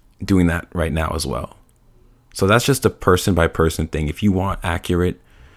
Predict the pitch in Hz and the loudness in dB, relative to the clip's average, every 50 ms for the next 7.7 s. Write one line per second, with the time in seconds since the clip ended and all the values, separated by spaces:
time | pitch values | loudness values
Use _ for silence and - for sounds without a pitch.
0 | _ _ _ _ _ _ - - - - - - - 92 85 80 80 69 55 - | _ _ _ _ _ _ -20 -20 -20 -20 -12 -8 -6 -6 -6 -6 -8 -10 -14 -14
1 | - - 87 87 87 90 95 98 104 113 123 127 - - - 92 95 98 92 - | -8 -2 0 2 4 6 6 6 4 2 0 -4 -6 -2 0 2 2 2 2 0
2 | - - 98 95 92 92 90 87 _ _ _ _ - - 73 82 82 - - - | 0 2 2 4 4 2 0 -2 _ _ _ _ -6 -4 -2 -2 -2 -4 -8 -12
3 | - - - - - 85 82 80 78 78 80 80 80 80 80 82 82 87 95 107 | -14 -18 -20 -6 -2 0 0 2 2 0 2 2 2 2 4 4 4 4 4 4
4 | 120 139 - - - - - - - _ - - 147 180 196 196 202 202 - - | 2 2 2 0 -2 -4 -10 -16 -6 _ 4 6 6 6 6 4 2 2 2 0
5 | 202 - - - - - - - - - - - 92 98 101 113 113 - - 135 | -2 -6 -10 -18 -20 -20 -20 -20 -20 -18 -8 -2 0 2 2 2 0 0 0 0
6 | 135 143 139 - - 101 92 69 - - - - - - - - - 117 117 117 | 2 2 2 2 0 -2 -2 -4 -6 -6 -8 -6 -8 -8 -8 -6 -4 -2 -2 -2
7 | 113 117 120 120 120 113 104 113 110 110 107 107 107 - | 0 0 0 0 0 0 -2 -2 -2 -2 -2 -2 -4 -6